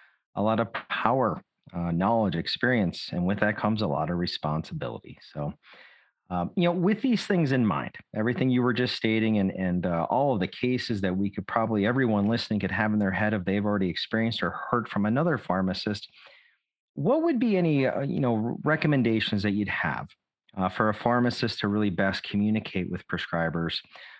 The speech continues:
uh, regarding prescriptions when it gets to be that moment where you, you just need a little bit more information to fill? Perhaps a red flag,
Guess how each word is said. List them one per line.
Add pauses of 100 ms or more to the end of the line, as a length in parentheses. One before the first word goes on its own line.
(160)
uh,
regarding
prescriptions
when
it
gets
to
be
that
moment
where
you, (140)
you
just
need
a
little
bit
more
information
to
fill? (300)
Perhaps
a
red
flag,